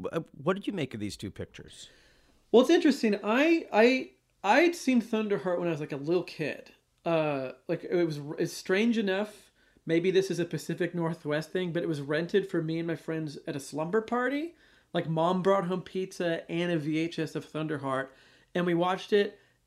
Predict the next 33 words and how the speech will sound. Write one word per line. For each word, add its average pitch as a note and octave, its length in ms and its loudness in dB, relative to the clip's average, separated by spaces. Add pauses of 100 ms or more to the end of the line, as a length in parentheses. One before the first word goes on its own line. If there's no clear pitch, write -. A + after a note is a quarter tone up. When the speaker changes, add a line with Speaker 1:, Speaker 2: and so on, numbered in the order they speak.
(160)
Speaker 2:
and F3 240 0
I E3 140 0
loved D#3 380 0
it. - 220 -6
Like, E3 160 -4
at D#3+ 100 -4
the E3+ 80 -2
time, E3 400 -4
I D3 60 -4
was C#3+ 100 -6
like, C#3+ 120 -6
"That F3 160 -2
movie's E3 260 0
great." F#3 520 2
Like, E3+ 140 -4
I F3 80 0
was D3 180 -4
really F#3 540 2
into E3+ 320 -2
the C#3+ 80 -4
characters. F3 640 -4
I D3 40 -4
was C#3 100 -4
really D#3 160 -4
into D3 140 -4
the C3 80 -8
story. E3 640 0 (240)
It, C#3+ 160 -4 (100)
it's - 160 -4
totally E3+ 400 2
an D3+ 80 0
exciting D3 600 -6
movie. E3+ 520 0